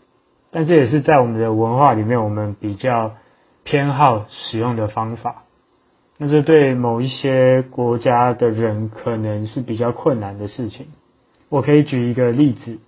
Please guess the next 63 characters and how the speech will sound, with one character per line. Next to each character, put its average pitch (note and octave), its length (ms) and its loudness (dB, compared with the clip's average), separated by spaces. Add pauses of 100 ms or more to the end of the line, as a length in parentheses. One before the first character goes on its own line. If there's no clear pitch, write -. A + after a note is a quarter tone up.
(160)
我 C3+ 120 -6
哥 D#3+ 160 4
哥 E3 200 6
有 B2+ 220 2
一 A2+ 80 0
次 B2 460 -4
要 C3 180 -4
和 C3 180 -2
一 A#2 60 -4
个 A2+ 100 -2
女 G#2 260 -6
生 A#2+ 340 -2
去 A#2+ 420 -4
一 A#2+ 100 -8
个 A#2+ 140 -2
舞 G#2+ 240 -4
会， A2 280 -4 (300)
然 C3 120 -4
后 C#3+ 120 -2
做 E3+ 140 6
得 A#2 80 0
有 A2+ 140 -2
点 A2 160 -4
过 A#2+ 240 -4
火 B2 280 -12
了。 - 100 -16 (160)
这 - 100 -10
个 F#3 80 2
女 A#2+ 160 -2
生 C#3 240 -4
打 A2+ 140 -2
扮 B2 200 -2
得 A2+ 140 -4
很 G2+ 200 -12
漂 A#2 220 -6
亮， A2 240 -6
她 B2 160 -6
穿 B2+ 280 -4
一 A2+ 100 -4
件 A2 340 -6
洋 G#2 320 -10
装， A2 340 -8 (400)
然 A2 120 -8
后 A#2 80 -2
要 A#2+ 80 0
跟 A#2+ 120 -2
我 A2+ 80 -4
哥 A2 140 -8
哥 A2+ 140 -2
去 A#2+ 180 -8
约 A2+ 160 -2
会， A2+ 260 -6 (420)
而 C#3 120 -2
她 F#3 160 0
的 F3 100 2
洋 A#2+ 340 -2
装 C#3 240 -2
上 C3 260 -4
有 A2+ 160 -2
一 A2 160 -2
个 A2 260 -4
花 B2 320 -4
朵， A2 240 -12